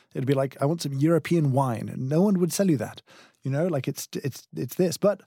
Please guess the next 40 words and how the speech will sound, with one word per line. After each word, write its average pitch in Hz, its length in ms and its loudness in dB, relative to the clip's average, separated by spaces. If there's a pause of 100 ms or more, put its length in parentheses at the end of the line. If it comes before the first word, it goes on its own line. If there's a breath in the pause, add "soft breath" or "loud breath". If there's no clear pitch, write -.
(500 loud breath)
I 143 60 0
think 185 240 0
for, 143 600 2 (120)
for 156 160 0
me, 202 320 4
if 139 100 0
I'm, 135 300 -2
if 123 160 -14
genuinely 127 420 2
trying 117 300 -2
to - 40 -20 (120)
get 123 180 -2
to - 80 -14
the 123 60 -6
bottom 117 240 -2
of 107 80 -8
what 113 160 -6
they 107 80 -4
want, 127 380 0 (1080)
then 156 220 0
I 156 60 0
have 139 120 0
to - 120 -2
understand 127 360 0
what 127 220 0
they, 135 280 0
they 139 200 2
think 139 340 0
of 123 160 2
as 117 160 -2
Guatemalan 110 420 -4
coffees. - 380 -8
And, - 80 -6
like, 73 160 -4
do 143 80 0
you 139 80 4
always 135 220 2
buy 127 160 0
the 120 100 -6
same 127 340 -2